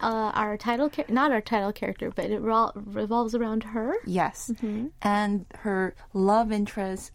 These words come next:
Speaker 2: lead. Of course, right now, they're more, like, hating each other
Speaker 1: Oh, yes.
Speaker 2: stage.
Speaker 1: They're in that stage.
Speaker 2: Yeah, they're only in, like, episode three or four.
Speaker 1: Sure.
Speaker 2: So he's played by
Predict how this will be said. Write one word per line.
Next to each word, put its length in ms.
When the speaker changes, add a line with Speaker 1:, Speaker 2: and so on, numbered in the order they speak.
Speaker 2:
lead. 460
Of 200
course, 300
right 220
now, 280
they're 180
more, 320
like, 400
hating 360
each 200
other 360
Speaker 1:
Oh, 260
yes. 240
Speaker 2:
stage. 340
Speaker 1:
They're 140
in 80
that 200
stage. 300
Speaker 2:
Yeah, 160
they're 240
only 200
in, 120
like, 180
episode 460
three 220
or 100
four. 260
Speaker 1:
Sure. 180
Speaker 2:
So 320
he's 320
played 440
by 320